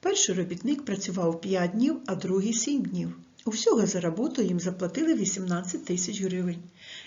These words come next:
Як робітники мають розділити ці гроші між собою, якщо щоденний заробіток у них однаковий? Виділяємо трійку взаємопов'язаних величин і записуємо задачу коротко.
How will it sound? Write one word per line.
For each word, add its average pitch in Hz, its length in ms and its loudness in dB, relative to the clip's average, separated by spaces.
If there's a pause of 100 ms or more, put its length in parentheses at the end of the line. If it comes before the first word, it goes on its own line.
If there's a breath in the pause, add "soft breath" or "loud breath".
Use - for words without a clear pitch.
Як 220 400 2
робітники 226 600 2
мають 196 360 2
розділити 240 640 2
ці 220 160 -2
гроші 214 420 2
між 226 200 0
собою, 254 680 2 (260 loud breath)
якщо 226 360 4
щоденний 214 580 4
заробіток 175 760 -2
у 330 60 2
них 311 280 -2 (220)
однаковий? 208 640 -4 (960 loud breath)
Виділяємо 196 600 2
трійку 185 360 0
взаємопов'язаних 202 960 -2
величин 285 420 0
і 240 60 2
записуємо 196 520 -2
задачу 190 400 -4
коротко. 180 520 -8